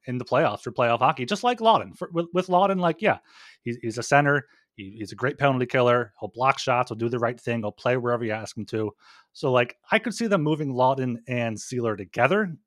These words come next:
I mentioned that as, like, a really, really poor man's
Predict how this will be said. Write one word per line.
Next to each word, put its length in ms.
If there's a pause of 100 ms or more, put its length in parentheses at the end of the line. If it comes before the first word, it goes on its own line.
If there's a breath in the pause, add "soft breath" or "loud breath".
(140)
I 60
mentioned 280
that 120
as, 100
like, 160
a 200 (280 loud breath)
really, 240
really 200
poor 320
man's 460